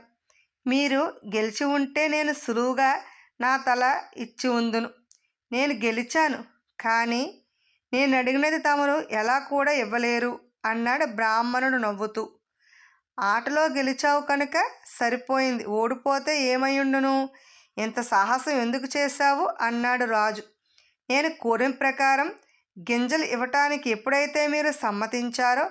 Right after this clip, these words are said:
అప్పుడే మీరు గణిత జ్ఞానం లేదని తెలుసుకున్నాను. మీరు ఓడిపోతారని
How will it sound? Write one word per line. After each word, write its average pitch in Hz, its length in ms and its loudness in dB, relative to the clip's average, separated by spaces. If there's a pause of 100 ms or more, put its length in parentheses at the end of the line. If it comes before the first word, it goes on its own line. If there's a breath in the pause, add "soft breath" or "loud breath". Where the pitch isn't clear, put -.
(540 loud breath)
అప్పుడే 302 500 2
మీరు 302 340 2 (200)
గణిత 226 360 -2
జ్ఞానం 285 500 0
లేదని 254 420 0
తెలుసుకున్నాను. 233 880 -2 (580)
మీరు 285 260 0
ఓడిపోతారని 277 1080 0